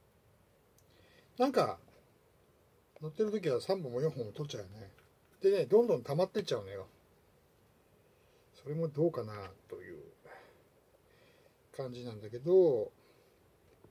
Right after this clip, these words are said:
なんかね、作業してて、「あ、これやってねえな」とか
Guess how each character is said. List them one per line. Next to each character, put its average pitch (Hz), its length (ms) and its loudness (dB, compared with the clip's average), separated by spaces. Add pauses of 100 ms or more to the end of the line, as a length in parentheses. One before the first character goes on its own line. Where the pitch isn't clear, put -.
(400)
な 247 80 0
ん 233 40 -2
か 175 80 2
ね、 117 260 -2 (460)
作 254 220 4
業 190 120 10
し - 60 -4
て 156 80 -4
て、 127 140 0
「あ、 - 40 -6
こ 156 240 -2 (140)
れ 156 80 -2
や 135 100 2
っ - 20 -14
て - 140 -2
ね 185 120 2
え 147 40 4
な」 120 180 0
と 127 100 -12
か 107 200 -6